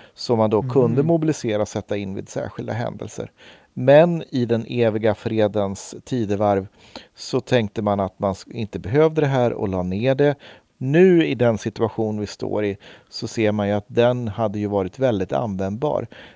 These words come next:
Speaker 1: Särskilt då för att avlasta polisen från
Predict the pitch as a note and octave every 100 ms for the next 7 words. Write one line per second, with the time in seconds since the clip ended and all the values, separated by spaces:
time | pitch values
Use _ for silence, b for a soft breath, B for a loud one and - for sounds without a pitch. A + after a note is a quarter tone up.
0 | B - - F3+ D3+ G#2+ G2 - G3 E3+
1 | - A#2+ G#2+ - G#2+ G2+ - - D#3 D3+
2 | A2+ G2+ G2+ D#3+ E3 - - A2 - C3
3 | G#2 G#2 - - G#2 - A2+